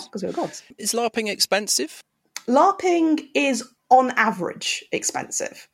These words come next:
Speaker 2: Right.
Speaker 1: Um, th-, the problem is to say, to, to put a cost on larping is kinda like saying, "Is going to the theatre expensive?" It can obviously be extraordinarily expensive if you're going to something that's incredibly high end with very heavy production values.
Speaker 2: Mm.
Speaker 1: But if you just want to, like,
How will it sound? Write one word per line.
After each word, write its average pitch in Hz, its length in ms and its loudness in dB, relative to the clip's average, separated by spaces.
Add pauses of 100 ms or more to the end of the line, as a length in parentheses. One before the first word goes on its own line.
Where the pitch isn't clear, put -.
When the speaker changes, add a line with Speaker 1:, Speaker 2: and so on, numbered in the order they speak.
(140)
Speaker 2:
Right. 98 180 -8
Speaker 1:
Um, 190 600 4
th-, - 280 -10
the 240 120 -10
problem 349 200 4
is - 200 -2 (160)
to 277 100 0
say, 311 460 2 (160)
to, - 100 -2 (200)
to 226 80 -10
put 349 120 4
a 359 40 0
cost - 260 2
on 285 80 0
larping 214 320 2
is 196 100 0
kinda 254 240 0
like 247 240 2
saying, 220 400 2
"Is 214 220 -2
going 208 280 2
to 196 100 -6
the 190 100 0
theatre 196 420 0
expensive?" - 580 -4
It - 120 -2
can 269 160 4
obviously 226 480 0
be 170 320 0 (200)
extraordinarily 202 760 2
expensive 160 460 -4
if 165 120 -4
you're 180 80 2
going 180 220 2
to 175 60 -8
something 175 260 -2
that's - 140 -4
incredibly 214 480 2
high 190 260 2
end 190 360 2
with 185 160 -2
very 175 220 2
heavy 170 260 -6
production - 520 0
values. - 580 -6
Speaker 2:
Mm. 120 320 -14 (160)
Speaker 1:
But - 120 6
if 330 100 0
you 494 120 -4
just 523 220 6
want 311 200 0
to, 269 100 0
like, 240 340 2